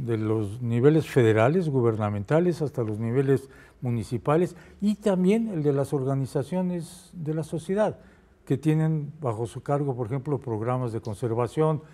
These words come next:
de restauración, etcétera. Es, creo, que un modelo ejemplar a escala mundial. Fue presentado como modelo a, al presidente Obama cuando preguntó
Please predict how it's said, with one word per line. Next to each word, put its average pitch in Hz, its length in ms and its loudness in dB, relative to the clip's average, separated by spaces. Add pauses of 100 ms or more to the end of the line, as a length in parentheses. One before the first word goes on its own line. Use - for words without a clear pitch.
(180)
de 123 100 2
restauración, 117 1000 -2 (340)
etcétera. - 480 -10 (460)
Es, 180 500 2 (640)
creo, 147 400 4 (360)
que 143 80 -6
un 113 1300 -4
modelo 135 460 4
ejemplar 117 600 -2 (180)
a 143 40 -10
escala 117 320 -4
mundial. 110 500 -2 (1120)
Fue 143 260 -4
presentado 131 600 2
como 110 260 -4
modelo 123 480 0
a, 113 500 -4
al 101 120 -4
presidente 127 440 -6
Obama 123 440 -2
cuando 101 260 -6
preguntó 110 560 -4